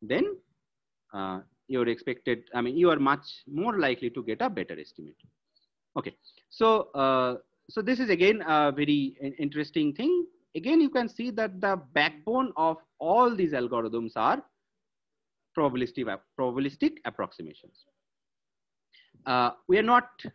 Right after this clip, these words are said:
at this point, we're not going into the derivation of why this is the expected value.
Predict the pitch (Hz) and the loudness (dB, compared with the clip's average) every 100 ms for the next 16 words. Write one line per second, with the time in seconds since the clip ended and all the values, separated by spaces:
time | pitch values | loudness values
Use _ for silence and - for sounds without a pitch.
0 | _ - 156 160 190 214 196 190 208 190 | _ -4 -4 -2 -2 -2 0 2 2 2
1 | 185 180 185 180 190 139 143 151 180 196 | 2 4 2 0 -2 2 2 4 2 0
2 | 202 185 170 175 175 180 185 180 190 185 | -2 2 2 4 0 -2 -4 -4 -6 -6
3 | 185 196 226 | -4 -2 -2